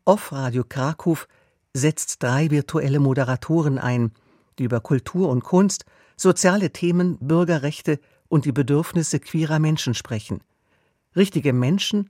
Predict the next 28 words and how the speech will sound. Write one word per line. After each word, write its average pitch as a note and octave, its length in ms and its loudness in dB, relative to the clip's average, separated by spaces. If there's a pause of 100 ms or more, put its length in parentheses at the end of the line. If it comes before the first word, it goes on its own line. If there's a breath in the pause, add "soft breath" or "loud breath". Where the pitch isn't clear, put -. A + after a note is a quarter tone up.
moderieren D#3 640 2
dort F3 240 -2
nicht - 260 -2
mehr. G#2 240 -4 (1500)
Dolly G#3+ 260 4
Parton F3 560 0
ist - 260 -2
die F3 100 2
wohl G3+ 120 6
bekannteste F3 680 -2
Country-Musikerin D3 1000 0
der C#3 140 0
Welt B2 320 0 (580 soft breath)
und E3+ 180 4
hat A3 200 0
in G3+ 80 2
ihrer D3+ 240 2
Karriere C3+ 500 -2
zahlreiche C3+ 720 0
Preise A#2+ 400 -2
gewonnen. A#2 420 -2 (720 soft breath)
Jetzt - 340 0
erhält F3 320 2
sie F#3+ 100 0
eine E3 220 2
weitere C#3+ 460 -2
besondere C#3 580 0
Auszeichnung. A#2+ 800 -4